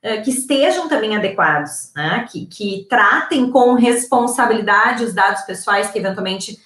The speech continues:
vão ser, eh, transmitidos, ou que ele possa confiar nos dados que eventualmente ele recebe desses prestadores, né? Então, nós temos toda essa atmosfera, né, todo esse ambiente de negócios que também é impactado pela L G P D, né, e eu diria,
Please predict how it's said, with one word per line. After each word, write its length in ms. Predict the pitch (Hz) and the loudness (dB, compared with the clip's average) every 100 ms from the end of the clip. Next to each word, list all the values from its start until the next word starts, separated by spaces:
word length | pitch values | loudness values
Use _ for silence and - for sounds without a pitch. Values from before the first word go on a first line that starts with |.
| _ | _
vão 180 | - 214 | -2 0
ser, 400 | 214 - 214 214 | 0 2 2 0
eh, 200 | - 185 | -2 -2
transmitidos, 880 | - 196 196 175 170 - 202 240 247 240 - _ _ | -2 -2 -2 -2 -2 -4 -2 0 -2 -6 -10 _ _
ou 300 | - 233 311 | 4 6 6
que 80 | 302 | 2
ele 160 | 269 - | 0 2
possa 300 | 247 269 294 | 0 2 2
confiar 720 | 285 269 - 254 214 247 311 | 2 2 2 2 2 2 2
nos 280 | 254 220 180 | 0 0 2
dados 400 | 208 226 240 233 | 2 2 0 -2
que 80 | |
eventualmente 500 | 220 202 208 202 208 | -4 -4 -6 -6 -6
ele 120 | 226 202 | -4 -4
recebe 500 | 196 196 196 190 185 | -4 -4 0 0 0
desses 260 | 175 175 | -4 -4
prestadores, 800 | - 160 165 160 143 135 123 - | -10 -10 -6 -4 -2 -4 -6 -14
né? 320 | 135 139 175 233 - - _ - | -10 -6 -6 -10 -16 -20 _ -8
Então, 220 | 185 226 | -2 0
nós 120 | 254 | 2
temos 180 | 285 277 | 0 0
toda 160 | 285 | 0
essa 140 | 349 339 | 2 0
atmosfera, 720 | 320 330 339 - 254 214 185 | 0 0 0 0 2 2 2
né, 160 | 156 165 | -2 -6
todo 160 | 202 | -4
esse 180 | 254 285 | -4 -2
ambiente 920 | 269 233 233 220 233 302 - 381 381 | 0 2 4 4 2 -2 -4 -4 -4
de 100 | 233 | -2
negócios 680 | 214 190 196 196 196 - 277 | -2 2 4 4 2 -4 -10
que 100 | 294 | -4
também 320 | 285 240 247 | -2 -2 -2
é 60 | 302 | -2
impactado 520 | 285 233 - 185 180 | -2 -4 0 -2 0
pela 140 | 185 | 0
L 160 | 175 175 | 0 -2
G 120 | 170 | -4
P 120 | 175 | -6
D, 220 | 170 160 | -4 -4
né, 140 | 160 156 | -4 -4
e 60 | |
eu 80 | 165 | -6
diria, 440 | 170 175 208 285 | -8 -2 2 2